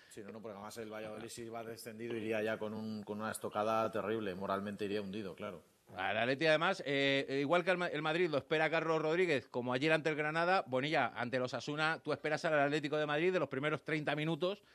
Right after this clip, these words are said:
Speaker 1: Claro.
Speaker 2: eh, eh, ante la Real Sociedad. Es decir, que posiblemente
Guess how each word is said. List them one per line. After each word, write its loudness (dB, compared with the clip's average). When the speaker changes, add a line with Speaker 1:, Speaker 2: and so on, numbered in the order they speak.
Speaker 1:
Claro. -4
Speaker 2:
eh, 2
eh, -6
ante 2
la 6
Real 4
Sociedad. 4
Es -6
decir, 0
que 0
posiblemente 0